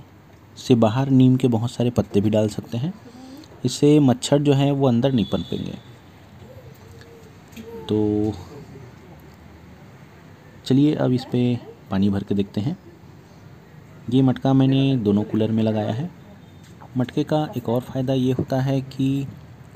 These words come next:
पंप और टंकी के बीच में contact नहीं रह पाता, इसलिए टंकी पे जंग नहीं लगता है।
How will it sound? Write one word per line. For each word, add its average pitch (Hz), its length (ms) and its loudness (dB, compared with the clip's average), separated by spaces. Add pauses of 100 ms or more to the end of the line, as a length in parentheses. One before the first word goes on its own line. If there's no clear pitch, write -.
(160)
पंप 147 340 -4
और 139 120 2
टंकी 127 380 -2
के 127 120 -2
बीच 120 240 0
में 123 100 0
contact 104 400 -4
नहीं 120 140 2
रह 120 100 -6
पाता, 107 340 -8 (440)
इसलिए 135 480 2
टंकी 123 380 0
पे 131 200 -2
जंग 110 260 0
नहीं 117 120 2
लगता - 300 -6
है। 95 120 -12